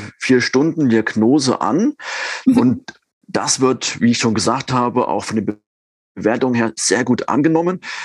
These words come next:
Speaker 1: Das, denke ich, ist für euch ein richtig guter Grundbaustein. Wo denkt ihr noch hin? Was ist die Vision? Wo könnte das Unternehmen in fünf bis zehn Jahren stehen?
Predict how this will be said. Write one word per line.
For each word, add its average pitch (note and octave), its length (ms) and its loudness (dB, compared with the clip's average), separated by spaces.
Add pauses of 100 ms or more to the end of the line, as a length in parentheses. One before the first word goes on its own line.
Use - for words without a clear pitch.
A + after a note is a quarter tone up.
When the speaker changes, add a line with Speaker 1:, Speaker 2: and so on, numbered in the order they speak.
(360)
Speaker 1:
Das, - 460 -2
denke - 540 -2
ich, D3+ 100 2
ist F3 140 2
für C3 160 2
euch A2+ 380 -2
ein A2 80 -4
richtig B2 280 -4
guter A2+ 300 2
Grundbaustein. C#3+ 1080 -4 (260)
Wo D3 280 4 (180)
denkt A#2+ 300 0
ihr B2 80 4
noch B2 320 0
hin? G2+ 160 0
Was - 400 -4 (340)
ist - 340 -2
die B2 60 4
Vision? C#3+ 520 2
Wo C3+ 160 2
könnte B2+ 200 0
das B2+ 140 -2
Unternehmen A#2 480 2
in A2 140 -4
fünf - 260 -2
bis - 160 -2
zehn A2 160 2
Jahren A2 240 -2
stehen? - 280 -10